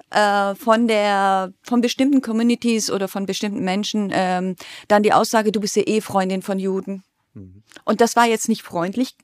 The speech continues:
Speaker 1: gesagt, sondern schon abwertend und, ähm, „Ja, und, äh, was meinen Sie damit?“, frage ich dann zurück. Oder, „Äh, mit Ihnen brauche ich nicht zu reden, Sie sind da nicht objektiv.“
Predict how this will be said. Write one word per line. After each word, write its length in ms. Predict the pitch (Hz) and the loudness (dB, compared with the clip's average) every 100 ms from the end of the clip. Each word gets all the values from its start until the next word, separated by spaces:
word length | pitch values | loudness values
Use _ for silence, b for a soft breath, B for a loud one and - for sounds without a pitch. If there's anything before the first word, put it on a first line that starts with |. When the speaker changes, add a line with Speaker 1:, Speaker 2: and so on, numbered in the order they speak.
| - | -8
Speaker 1:
gesagt, 440 | 269 254 - - - B B B | -6 -4 -6 -8 -20 B B B
sondern 380 | 220 262 262 269 | 4 6 6 4
schon 240 | 277 285 | 4 2
abwertend 760 | - 240 - 262 285 294 302 - | 2 0 2 0 0 4 4 6
und, 460 | 233 233 233 214 - | 4 4 2 -2 -2
ähm, 460 | 208 202 196 196 | 0 -2 -4 -8
„Ja, 400 | 175 160 143 208 | -10 -10 -4 0
und, 480 | 320 - 269 392 - - | 0 2 2 2 -8 -2
äh, 340 | 233 220 208 | 2 2 2
was 220 | 196 196 196 | 0 -2 0
meinen 220 | 165 202 | 0 2
Sie 120 | 254 | 2
damit?“, 400 | 269 277 302 - - | 4 6 4 2 -14
frage 300 | - 202 208 | -2 0 0
ich 100 | - | -2
dann 180 | 202 | -2
zurück. 380 | 190 190 208 302 - B B B B | -2 4 6 4 -2 B B B B
Oder, 640 | 240 254 240 233 240 240 | 8 8 8 6 6 4
„Äh, 20 | |
mit 180 | 240 240 | 4 2
Ihnen 180 | 247 247 | 2 4
brauche 260 | 226 233 233 | 4 4 2
ich 100 | 240 | -2
nicht 180 | 226 | -2
zu 120 | - 214 | -2 2
reden, 200 | 214 220 | 2 2
Sie 120 | 214 | 0
sind 180 | 226 220 | 0 2
da 140 | 214 | 2
nicht 200 | 220 - | 0 0
objektiv.“ 840 | 208 202 202 - - 165 139 - | -2 0 -2 -2 -4 -2 -2 -8